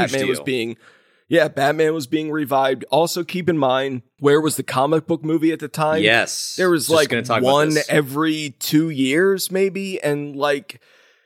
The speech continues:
Speaker 1: Sam Raimi's Spider-Man in two thousand two definitely started a, a huge uptrend of the, these types of movies and, and how audiences respond to them. Spider-Man two in two thousand four was even better received.
Speaker 2: Yep.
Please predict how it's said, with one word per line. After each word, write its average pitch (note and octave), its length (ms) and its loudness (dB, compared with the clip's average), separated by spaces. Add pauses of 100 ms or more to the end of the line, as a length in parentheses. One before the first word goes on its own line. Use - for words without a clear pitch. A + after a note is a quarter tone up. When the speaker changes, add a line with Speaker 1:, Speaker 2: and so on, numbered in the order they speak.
(120)
Speaker 1:
Sam G3+ 320 2
Raimi's F3 340 0
Spider-Man D3+ 560 0
in C3 80 -4
two D#3 160 -2
thousand C3+ 400 0
two D3+ 400 0
definitely G3+ 480 0
started F3 640 2
a, D3+ 180 2 (200)
a D3 40 2
huge E3 400 -4
uptrend D3 520 0
of A#2 100 -6
the, C3 180 -6 (160)
these C#3+ 260 -6
types C#3+ 300 0
of A2+ 80 -6
movies A#2+ 480 0
and, B2+ 260 -4
and C#3+ 220 -2
how C#3 260 0
audiences C3 640 -4
respond C3 460 -4
to A#2+ 60 -10
them. G2+ 260 -10 (1200)
Spider-Man E3+ 640 0
two C#3+ 200 -6
in C3 60 -8
two C#3+ 140 -8
thousand B2+ 360 -4
four C#3 540 0
was C3+ 220 -2
even B2+ 280 -6
better D3+ 260 2
received. F#2+ 360 -6
Speaker 2:
Yep. G2+ 220 2